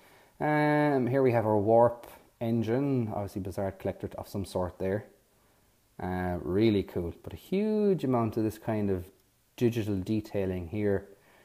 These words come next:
Kind of looks like a circuit board, but this is cool. And it's replicated very well on the far side here as well. Look at this kind of,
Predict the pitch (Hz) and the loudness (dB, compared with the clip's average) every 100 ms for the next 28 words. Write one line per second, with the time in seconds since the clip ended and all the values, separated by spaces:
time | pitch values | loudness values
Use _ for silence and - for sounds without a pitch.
0 | _ - 143 131 104 - - 151 - 98 | _ 2 4 4 2 -2 0 -2 0 -2
1 | 101 95 90 90 - _ _ _ _ _ | 0 0 -2 -6 -16 _ _ _ _ _
2 | _ _ _ _ - - - - - - | _ _ _ _ -16 -10 -10 -12 -16 -16
3 | - - - 160 139 - 57 - - _ | -16 -16 -8 -6 -4 -6 -10 -14 -20 _
4 | _ _ _ _ _ _ _ _ - 101 | _ _ _ _ _ _ _ _ -12 -12
5 | 98 147 143 - 101 95 92 120 120 113 | -6 -6 -4 -4 -4 -4 -4 -2 -2 -2
6 | 123 110 92 - - 120 120 - 98 92 | -2 -4 -8 -10 -8 -8 -8 -8 -8 -6
7 | 101 101 110 139 123 - 98 87 | -6 -2 -2 -2 -4 -4 -6 -4